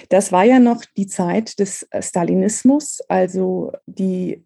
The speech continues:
äh, Zeit der gewalttätigsten und brutalsten Herrschaft in der Sowjetunion, die neunzehnhundertdreiundfünfzig mit Stalins Tod endete. Der Tod Stalins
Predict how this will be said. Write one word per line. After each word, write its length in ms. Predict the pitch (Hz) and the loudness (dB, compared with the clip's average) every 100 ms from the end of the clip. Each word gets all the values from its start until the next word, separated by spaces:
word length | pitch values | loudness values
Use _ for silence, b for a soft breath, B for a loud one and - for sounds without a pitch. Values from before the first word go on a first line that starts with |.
| _ | _
äh, 200 | 156 160 | -6 -6
Zeit 680 | - 180 170 185 208 - - | -8 -4 2 2 0 -10 -2
der 320 | 180 175 170 - - | 0 0 -2 -4 -8
gewalttätigsten 1080 | 175 180 170 185 220 220 220 208 - - 190 | -6 0 2 2 0 0 0 -2 -10 -12 -8
und 140 | 175 | -8
brutalsten 880 | 175 180 160 190 226 - 240 233 226 - | -8 -10 -6 -4 -4 -2 2 4 2 0
Herrschaft 520 | 196 226 247 233 - | 0 2 0 -2 0
in 120 | 208 | 4
der 120 | 214 | 4
Sowjetunion, 920 | 214 196 202 208 208 208 208 226 226 - b b b b | 4 0 -2 0 -2 -2 -2 -2 -4 -8 b b b b
die 300 | 170 202 226 | -4 0 2
neunzehnhundertdreiundfünfzig 1500 | 208 214 196 - 170 202 220 214 208 - - 202 196 - _ _ | 0 -2 -6 -6 0 2 2 0 -6 -8 -4 -4 -4 -20 _ _
mit 420 | 190 196 - - - - - | -4 -4 -8 -14 -12 -14 -14
Stalins 560 | - 190 185 185 180 | -2 0 2 0 -4
Tod 440 | - 185 180 - - _ | -2 -2 -2 -6 -18 _
endete. 580 | 175 185 170 - - - _ _ | 0 2 2 -2 -10 -10 _ _
Der 320 | 202 202 196 | 2 2 2
Tod 340 | - 214 320 - | 0 4 4 0
Stalins 1000 | - 185 180 254 269 240 226 - - | -4 0 4 4 6 4 2 -8 -14